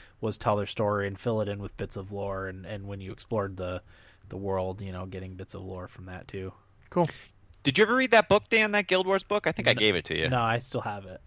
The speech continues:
Speaker 3: It's a, it's a good read.
Speaker 1: Yeah.
Speaker 3: Guild Wars does have good, good lore.
Speaker 1: Yeah, it does. I agree.
Speaker 2: Um, my next one.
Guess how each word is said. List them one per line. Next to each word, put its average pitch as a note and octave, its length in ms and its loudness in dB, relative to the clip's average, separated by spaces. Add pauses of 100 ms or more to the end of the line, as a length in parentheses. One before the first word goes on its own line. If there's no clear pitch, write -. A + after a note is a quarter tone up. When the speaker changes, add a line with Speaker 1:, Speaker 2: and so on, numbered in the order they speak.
(340)
Speaker 3:
It's A#2 140 0
a, F3 40 6 (160)
it's D#3+ 160 2
a - 60 6
good F3 180 6
read. D3+ 300 6 (100)
Speaker 1:
Yeah. A#2 260 0 (220)
Speaker 3:
Guild C3 160 4
Wars C#3+ 240 6
does - 180 2
have F#2 160 4
good, F2+ 220 -2 (100)
good F#2 140 2
lore. F2 360 4
Speaker 1:
Yeah, A2 140 -2
it G#2+ 80 -4
does. G#2 380 -6 (680)
I A2+ 60 -8
agree. G#2+ 260 -6 (1800)
Speaker 2:
Um, F3 560 12 (240)
my D#3+ 120 8
next G3+ 220 6
one. C#3+ 300 10